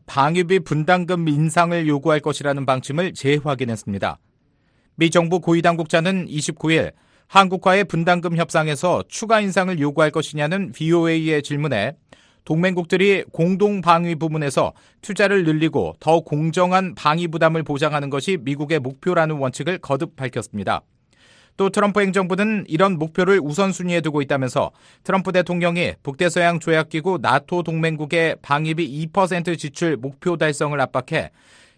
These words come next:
천억 달러의 추가 지출을 이끌었다고 설명했습니다.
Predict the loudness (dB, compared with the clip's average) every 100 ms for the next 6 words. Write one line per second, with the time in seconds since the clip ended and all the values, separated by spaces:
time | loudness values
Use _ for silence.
0 | -14 -4 -2 -2 0 2 4 4 2 -2
1 | -8 0 0 0 -6 -4 -4 -4 -2 -2
2 | -2 -4 -4 -6 -4 -4 -6 -8 -4 -4